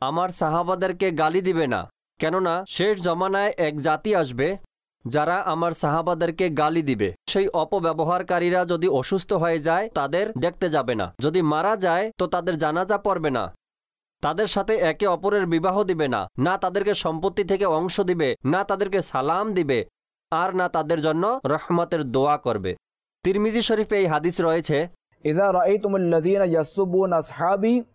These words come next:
Speaker 2: ফাকুলু লা'নাতুল্লাহি আলা শাররিকুম।"
Speaker 1: যখন তোমরা এমন লোকদেরকে দেখবে, যারা আমার সাহাবাকে মন্দ বলে,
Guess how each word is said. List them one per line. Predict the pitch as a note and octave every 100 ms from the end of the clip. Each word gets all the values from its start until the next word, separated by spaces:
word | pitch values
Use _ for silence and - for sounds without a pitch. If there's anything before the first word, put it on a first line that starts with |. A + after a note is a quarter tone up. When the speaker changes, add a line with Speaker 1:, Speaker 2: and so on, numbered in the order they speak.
| _ _ _
Speaker 2:
ফাকুলু | E3+ E3 C#4+ C#4+ F#3 B2 - _
লা'নাতুল্লাহি | B2 F#3 F#3 E3 E3 E3 D3+ D#3 E3
আলা | D3 D3+ D3 C3
শাররিকুম।" | - B3+ G3+ C#3+ A#2+ A#2 E2+ - _ _ _ _ _ _ _ _ _ _ _ A2+
Speaker 1:
যখন | D#3+ - G3+
তোমরা | G#3 G#3 G#3+ -
এমন | E3 G3
লোকদেরকে | F3+ E3 E3 G3 F#3+ F3+
দেখবে, | D#3 D3+ D3+ G#3+ C4 -
যারা | D3+ F3
আমার | E3+ D#3+ F3+ F3+
সাহাবাকে | - E3 F3+ F#3 F3+ E3+
মন্দ | D3 D#3 E3+ G#3
বলে, | D3+ B2